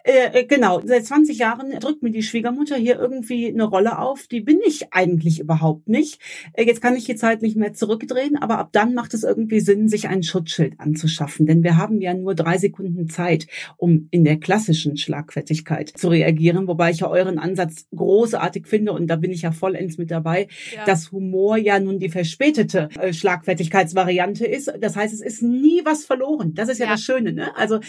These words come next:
Speaker 1: es ist nicht nach drei Sekunden, dass man sagt, „Nö, nö, nö, nö, nö, Game over.“ Ganz im Gegenteil.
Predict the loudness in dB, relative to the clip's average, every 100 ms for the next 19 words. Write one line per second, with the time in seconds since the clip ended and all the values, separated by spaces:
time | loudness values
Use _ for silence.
0 | -14 -4 0 0 0 0 -2 -2 -2 -2
1 | -4 -2 0 -2 -4 -4 -4 -2 -4 -2
2 | 2 4 2 2 4 6 6 6 6 6
3 | 6 4 0 0 2 4 2 0 0 -2
4 | -4 -8 -10 -2 0 0 -2 -2 -4 0
5 | 0 0